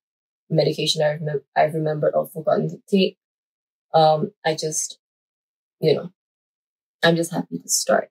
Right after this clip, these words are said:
something that hasn't made me break out in a rash yet. It's about three hours into my first, um, fluoxetine,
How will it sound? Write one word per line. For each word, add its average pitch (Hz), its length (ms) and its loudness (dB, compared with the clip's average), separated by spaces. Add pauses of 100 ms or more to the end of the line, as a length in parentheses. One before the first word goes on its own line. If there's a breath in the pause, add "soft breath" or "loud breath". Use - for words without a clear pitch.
something 185 420 -2
that 170 100 2
hasn't 156 260 -4
made 156 140 -4
me - 60 -4
break - 240 -6
out - 100 -2
in - 60 -10
a - 80 -8
rash - 360 -4
yet. - 100 0
It's 175 140 -4
about - 260 -2 (120)
three 254 280 4
hours 165 500 0
into 165 600 -4 (400)
my 175 180 2
first, 233 720 0 (580)
um, 156 680 2 (460)
fluoxetine, 170 680 2